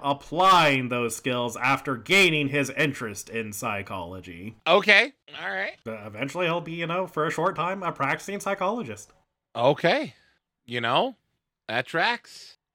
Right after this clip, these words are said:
Speaker 2: It's one of many, many things that, you know, he just becomes really good at.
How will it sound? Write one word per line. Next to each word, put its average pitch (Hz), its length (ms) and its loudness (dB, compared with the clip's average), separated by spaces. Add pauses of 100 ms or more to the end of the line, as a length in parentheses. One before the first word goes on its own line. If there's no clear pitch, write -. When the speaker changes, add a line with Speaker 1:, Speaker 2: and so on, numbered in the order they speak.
(160)
Speaker 2:
It's - 420 -12
one 110 240 -4
of 151 100 0
many, 123 360 -2
many 147 220 -4
things 151 420 -8
that, 123 180 -6
you 110 140 -8
know, 135 300 -4 (500)
he 107 100 -4
just 123 420 -8
becomes 123 460 -2
really 123 280 0
good 151 180 0
at. 185 180 -4